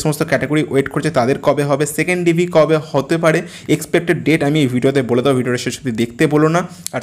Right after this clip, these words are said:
তোমরা সকলেই জানো যে অথেন্টিক ইনফরমেশন যেমন দিয়ে থাকি তেমনই আমি চেষ্টা করি তোমাদেরকে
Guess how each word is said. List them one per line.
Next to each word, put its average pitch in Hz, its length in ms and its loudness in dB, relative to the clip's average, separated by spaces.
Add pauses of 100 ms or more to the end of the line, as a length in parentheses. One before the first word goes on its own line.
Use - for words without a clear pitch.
তোমরা 143 240 -4
সকলেই 147 340 -2
জানো 156 180 -4
যে 147 40 -4 (100)
অথেন্টিক 160 340 -4
ইনফরমেশন 151 320 -6 (100)
যেমন 139 240 -2
দিয়ে 135 140 -2
থাকি 160 140 -8
তেমনই 139 460 -4 (320)
আমি 143 120 -2 (100)
চেষ্টা 170 280 -2
করি 185 200 0
তোমাদেরকে 143 300 -4